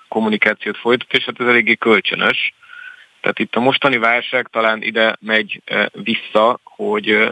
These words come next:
gyakorlatilag Sulikék a Szabadság és Szolidaritás pártban, ö,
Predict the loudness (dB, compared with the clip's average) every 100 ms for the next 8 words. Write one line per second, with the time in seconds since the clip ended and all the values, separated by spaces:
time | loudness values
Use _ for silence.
0 | -4 -2 2 4 2 0 -4 0 0 2
1 | 2 0 -6 -6 -2 0 -2 -2 -2 0
2 | 0 0 0 0 -2 -4 _ -20 -20 _
3 | _ -2 -2 -2 -6 -4 -4 -6 -8